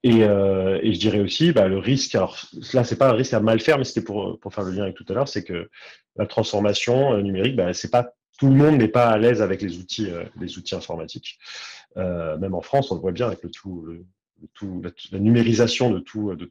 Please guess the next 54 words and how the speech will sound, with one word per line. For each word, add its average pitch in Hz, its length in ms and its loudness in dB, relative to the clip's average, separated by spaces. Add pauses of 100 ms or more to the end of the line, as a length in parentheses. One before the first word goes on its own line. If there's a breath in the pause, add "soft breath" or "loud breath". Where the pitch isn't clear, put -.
(140)
de 87 60 -10
des 90 100 -8
pans 107 180 -2
entiers 101 220 -2
de 92 60 -4
l'administration, 90 680 -8
euh, 82 60 -10
ça - 140 -12
pose 107 160 -6
des 95 80 -6
problèmes. 113 300 -6
Il 113 60 -8
faut - 120 -16
pas - 160 0
oublier 110 300 -2
ces - 160 -4
personnes. 101 260 -6
Alors, 80 80 -10
je - 60 -12
pense 131 100 -2
que - 60 -6
ce - 60 -6
sera 110 120 -4
plutôt 117 180 -2
la 110 60 4
semaine 104 220 -2
prochaine. - 320 -6
Je - 80 -14
crois 98 100 -8
qu'il 92 80 -12
y 87 60 -8
a - 20 -8
le 85 60 -12
truc - 160 -20
sur 90 180 -6
l'humain 98 320 -2 (140)
et 104 60 -4
l'humain 107 300 2
dans 101 120 -2
tout - 100 -16
ça. - 220 -10 (500 loud breath)
Mais, 104 200 4
euh, 87 420 0
mais 104 100 2
voilà, 104 180 4
je 92 60 -4
dis, 107 80 -2
il 113 60 0
faut 113 100 -6
pas 143 140 4
oublier 113 260 4
ça. 139 300 2
Et - 20 0
donc, 90 160 -8